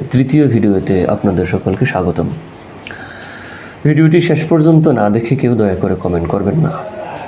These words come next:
হাদিস মানার বাধ্যবাধকতা নেই, শুধু কোরআন মানলেই হবে, কেননা পবিত্র কোরআন একমাত্র পরিপূর্ণ, নির্ভেজাল, নির্ভুল ও সন্দেহাতীতভাবে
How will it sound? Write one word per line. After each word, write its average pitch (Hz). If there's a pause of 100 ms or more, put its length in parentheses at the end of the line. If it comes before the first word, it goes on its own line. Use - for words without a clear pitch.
(1080)
হাদিস 165
মানার 160 (280)
বাধ্যবাধকতা 120
নেই, 165 (500)
শুধু 127
কোরআন 123
মানলেই 101
হবে, 92 (680)
কেননা 147
পবিত্র 117
কোরআন 110 (300)
একমাত্র 131 (520)
পরিপূর্ণ, 127 (140)
নির্ভেজাল, 123
নির্ভুল 117
ও 117 (580)
সন্দেহাতীতভাবে 127